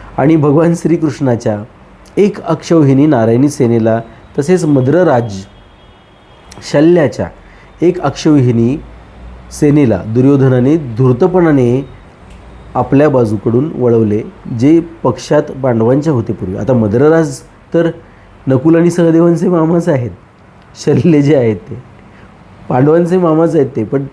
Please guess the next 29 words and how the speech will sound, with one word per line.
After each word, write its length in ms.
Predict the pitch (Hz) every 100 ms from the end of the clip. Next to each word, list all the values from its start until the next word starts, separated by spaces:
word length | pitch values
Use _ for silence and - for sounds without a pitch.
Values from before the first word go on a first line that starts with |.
| -
त्यांना 240 | 160 180
मग 140 | 185 151 -
त्यांच्या 500 | 135 131 185 202 147 165
एक 220 | 156 147
अक्षौहिणी 400 | 120 - 127 127
सेनेला 340 | 120 113 107
दुर्योधनाने 540 | 107 107 107 104 101 98 - - -
आपल्याकडे 360 | - 120 110 120
करून 240 | 131 113 107
घेतलं. 240 | 104 95 101 - - - - -
याच्यामध्ये 600 | 156 208 202 202 185 165
हा 240 | 139 160 170
एक 280 | 185 170 156
भाग 240 | 131 135
आहे. 280 | 131 117 120 - -
आणखीन 400 | 120 117 117 160 131
दुसरा 300 | 127 160 180
भाग 220 | 156 151
असा 220 | 139 135
आहे 180 | 110 98 - - - - - -
की 60 |
दुर्योधनाने 760 | 160 135 143 180 180 185 185 185
ह्या 160 | 165
मधल्या 360 | 165 147 143 165
काळामध्ये 540 | 160 147 143 123 131
अनेक 340 | 147 123 170 180
राजांच्याकडे 680 | 160 135 139 131 131 131 127
नजराने 540 | 120 113 117 110 110
पाठवणं 500 | 107 104 107 101 98